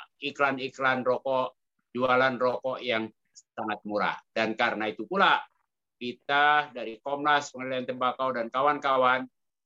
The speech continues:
meminta pemerintah terus naikkan cukai rokok sampai terjadi penurunan konsumsi. Karena yang namanya undang-undang cukai adalah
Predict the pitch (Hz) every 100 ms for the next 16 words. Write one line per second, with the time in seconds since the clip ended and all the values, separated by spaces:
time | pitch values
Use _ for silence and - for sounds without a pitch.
0 | - 117 117 131 190 196 185 - 156 147
1 | 143 151 143 127 _ - 180 170 - 143
2 | 143 143 139 131 - 139 127 120 123 -
3 | 156 175 - _ _ - 165 180 180 175
4 | 170 170 135 104 135 147 147 151 - 120
5 | 120 120 175 196 170 127 117 107 _ _
6 | - 76 - 113 131 143 131 120 117 117
7 | 151 160 160 160 - 123 123 127 120 113
8 | 170 170 180 190 196 _ _ _ - 127
9 | 123 127 127 139 147